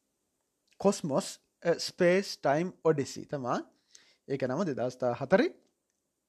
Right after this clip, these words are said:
ෆොක්ස් එකේ ගිය එකක්. දැන් බලන්න ම-, ඔයගොල්ලෝ ක-, කවුරුහරි කාටරි තේරෙන්නේ නැත්නම් මේ, ඒ කියන්නේ මම ගු-, අර Google කරන ගොඩක් කට්ටිය තේරෙන්නේ "අයියෝ මගේ අර ගේම් ප්ලේ එකක් දැම්මත් අහනවා ජී බී කීයද,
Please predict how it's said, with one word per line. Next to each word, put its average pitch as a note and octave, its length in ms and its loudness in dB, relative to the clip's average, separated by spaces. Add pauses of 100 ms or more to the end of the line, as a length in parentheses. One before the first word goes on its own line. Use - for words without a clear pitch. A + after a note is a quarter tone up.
(200)
ෆොක්ස් - 420 0
එකේ D#3 260 0
ගිය B2+ 220 0
එකක්. A3 160 0
දැන් F3 140 2
බලන්න F3 180 6
ම-, D#3+ 160 -4 (140)
ඔයගොල්ලෝ D#3+ 420 -2 (120)
ක-, - 200 -18
කවුරුහරි D#3+ 340 2
කාටරි A#2+ 320 -4
තේරෙන්නේ B2+ 320 -2
නැත්නම් B2 220 -6
මේ, A#2 140 -8
ඒ G#2+ 140 -18
කියන්නේ A2 200 -6
මම A2 160 -8
ගු-, B2+ 140 -12 (240)
අර - 180 -4
Google G#3 300 8
කරන A3 200 -2
ගොඩක් G3+ 220 0
කට්ටිය F#3+ 180 -2
තේරෙන්නේ D#3+ 300 -6
"අයියෝ A#2+ 440 -4
මගේ A2+ 220 -4
අර A2 100 -4
ගේම් A2+ 220 -4
ප්ලේ A#2 140 0
එකක් A2+ 120 0
දැම්මත් A2+ 280 -2
අහනවා A2+ 220 2
ජී A#2 220 0
බී A#2 200 0
කීයද, G#2+ 380 0